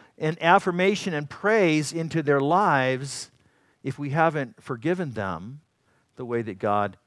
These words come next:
has forgiven us. Okay, here's another one. In Romans chapter two, he says, "Don't you see how wonderfully kind,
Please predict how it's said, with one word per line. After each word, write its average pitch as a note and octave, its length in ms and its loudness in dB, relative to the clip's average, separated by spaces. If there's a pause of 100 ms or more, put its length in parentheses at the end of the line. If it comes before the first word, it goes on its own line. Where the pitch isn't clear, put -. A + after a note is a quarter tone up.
has G#2+ 200 -8
forgiven G#2+ 460 -8
us. - 360 -14 (440)
Okay, B2 160 -8
here's D#3+ 180 -6
another E3 320 -4
one. G2 160 -10
In G2 160 -10 (240)
Romans D#3 360 -6
chapter D3 460 0
two, D#3+ 600 -2 (1500)
he D#3+ 120 0
says, D3+ 300 0
"Don't F#3 400 -2
you G#3+ 200 -6
see D3 560 2 (200)
how E3+ 180 4
wonderfully F#3 600 0
kind, D#3 880 -2